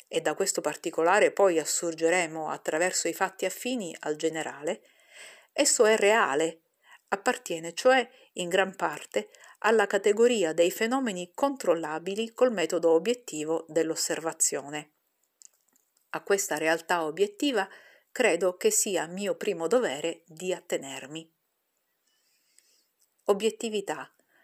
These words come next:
fredda analisi scientifica, ma profondità di introspezione ad un tempo per penetrare e risolvere questo mistero del supernormale che io ho vissuto.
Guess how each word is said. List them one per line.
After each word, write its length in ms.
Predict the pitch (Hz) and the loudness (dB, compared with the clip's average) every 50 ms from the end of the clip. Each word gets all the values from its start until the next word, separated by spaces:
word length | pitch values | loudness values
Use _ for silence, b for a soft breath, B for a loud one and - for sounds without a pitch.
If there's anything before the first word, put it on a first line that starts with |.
| _ _ | _ _
fredda 460 | - - 190 190 208 202 185 170 160 | -8 -2 2 2 2 2 2 0 -2
analisi 500 | 160 165 170 185 185 185 175 156 - 156 | -2 -4 -4 -4 -2 -2 -2 -4 -4 -6
scientifica, 840 | 160 - - 170 170 - - - 196 180 - 165 165 - 165 165 - B B B B B B B B B | -6 -8 -8 -10 -12 -12 -12 -12 -12 -10 -10 -10 -6 -6 -6 -6 -8 B B B B B B B B B
ma 280 | - 202 214 185 - - | -4 -2 -2 -2 -2 -2
profondità 760 | - 196 185 190 - 202 190 185 196 190 - 180 - 170 156 | -2 -2 -2 0 -2 -6 -6 -4 -4 -2 0 2 2 0 -2
di 240 | 156 165 170 165 170 | -4 -8 -10 -10 -8
introspezione 1080 | 175 165 160 - 170 160 - - - 185 185 - - 214 190 165 156 151 151 156 170 - | -10 -10 -8 -6 -4 -4 -4 -2 -4 -2 0 0 2 2 2 0 -2 -8 -12 -14 -14 -12
ad 160 | - 151 160 170 | -10 -8 -6 -6
un 180 | 180 170 - | -8 -8 -2
tempo 500 | - 214 226 233 233 - - 160 156 - B B B B B B | 2 2 2 2 0 -2 0 0 0 0 B B B B B B
per 220 | - 180 160 - - | -2 -2 0 0 0
penetrare 600 | 175 175 175 170 - 202 196 208 196 185 160 160 | -4 -2 -2 -2 0 2 4 4 4 2 2 2
e 160 | 165 165 165 | 2 0 0
risolvere 640 | 165 165 160 - 202 185 170 165 160 160 156 151 147 | 0 0 0 2 4 4 4 4 2 0 -2 -2 -2
questo 340 | - 180 175 - - - 156 | -2 -2 -2 -2 -4 -6 -8
mistero 560 | 165 160 - - - 180 165 151 147 147 156 | -8 -4 -4 -2 0 0 0 0 -2 -4 -4
del 160 | 151 151 143 | -4 -4 -2
supernormale 1040 | - - - 196 - 165 160 - - 190 202 - 233 196 170 160 170 175 175 - - | -2 -2 -2 -2 -2 -2 -2 -2 -6 -8 -8 -6 -4 -4 -2 0 2 2 2 0 -2
che 100 | - - | -2 -2
io 300 | 208 180 160 156 156 156 | -2 0 0 0 -2 -2
ho 220 | - - - - 151 | -2 -2 -6 -10 -10
vissuto. 720 | 156 165 - - - - 151 147 147 - 156 151 151 | -8 -6 -6 -6 -6 -6 -8 -8 -4 -2 -2 -2 -4